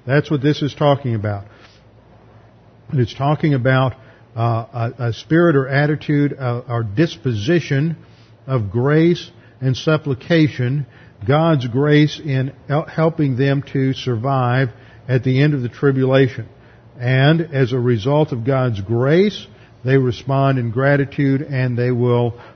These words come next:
call upon the name of the Lord and respond. So that's what is meant by that next phrase. "Then they will look on me whom they have pierced." Now, looking on me whom they pierced. First of all, this is a clear identification that,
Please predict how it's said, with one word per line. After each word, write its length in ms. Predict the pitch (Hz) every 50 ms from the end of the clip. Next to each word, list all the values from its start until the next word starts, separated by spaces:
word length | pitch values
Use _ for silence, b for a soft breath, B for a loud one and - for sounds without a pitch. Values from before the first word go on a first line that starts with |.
| B _ -
call 220 | - 135 139 143
upon 280 | 139 - - 139 135 131
the 60 | 127
name 200 | 127 131 131 135
of 40 | 123
the 60 | 120
Lord 380 | 120 117 120 127 131 139 143 143
and 200 | 151 131 127 127
respond. 640 | 123 113 - - - 160 165 151 131 110 110 120 - b b b b b b b b b b b - -
So 420 | - 151 143 143 143 139 131 110 - - - -
that's 300 | 131 139 156 151 - -
what 160 | 165 175 170
is 120 | 170 143
meant 320 | 117 135 135 135 147 165 139
by 140 | 139 143 143
that 160 | 139 143 139
next 260 | 135 139 147 143 -
phrase. 320 | - 170 165 135 120 101 104
"Then 240 | 123 147 165 175 160
they 120 | 151 151
will 260 | 147 135 131 127 123
look 360 | 117 117 139 180 226 233 -
on 300 | 185 175 160 147 135 127
me 320 | 123 123 127 131 139 156 165
whom 220 | 151 147 139 143
they 140 | 143 147 156
have 180 | 156 147 - -
pierced." 420 | - 214 214 190 139 110 - - B B B B B B B B B -
Now, 200 | 143 156 151 143
looking 540 | 143 160 185 220 240 233 233 226 214 196
on 560 | - - 175 165 170 165 156 151 147 147 139 127
me 240 | 139 156 170 180
whom 220 | 175 170 160 147 143
they 160 | 135 135 127
pierced. 460 | 113 - - - 165 135 120 107 -
First 260 | - 165 170 160 -
of 100 | 151 127
all, 260 | 139 135 131 135 139 135
this 240 | 131 143 143 -
is 100 | 147 117
a 80 | 113 120
clear 320 | - - - 165 180 185
identification 1080 | 170 151 151 135 151 156 147 - 147 120 - - 151 143 143 135 - 147 135 127 123 120
that, 340 | 123 131 131 127 131 -